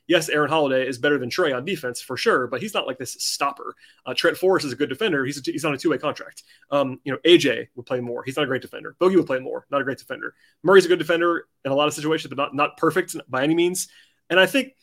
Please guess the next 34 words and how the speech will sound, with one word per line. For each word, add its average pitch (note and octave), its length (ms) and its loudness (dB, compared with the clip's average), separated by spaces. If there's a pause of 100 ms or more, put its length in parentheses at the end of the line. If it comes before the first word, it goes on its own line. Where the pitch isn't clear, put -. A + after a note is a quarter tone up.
(280)
long G3+ 180 2
story D#3+ 220 0
short, C#3 260 0
if C3+ 80 -6
the C#3+ 100 -4
Hawks A3+ 340 -2
took F#3 300 -4
Trae D#3 440 -2
off C3+ 240 -10
the C3+ 100 -10
team - 300 -12 (300)
entirely F3 520 2
for B2+ 120 -8
the A#2 60 -8
full E3 220 -4
season - 360 -12 (440)
on C3+ 140 -2
this E3 180 2
roster, - 460 -8 (580)
they D3 120 2
would G#3+ 120 0
probably A3 240 0
be, F3 260 -4
like, C3 280 -2
just D3 360 -2
ahead D3+ 300 0
of B2+ 220 -2
the B2 140 -6
bottom C#3 340 -4
feeding G3+ 240 -8
teams G#3+ 360 -8
in G3 120 -8
the G3+ 60 -4
league. G#3 280 -8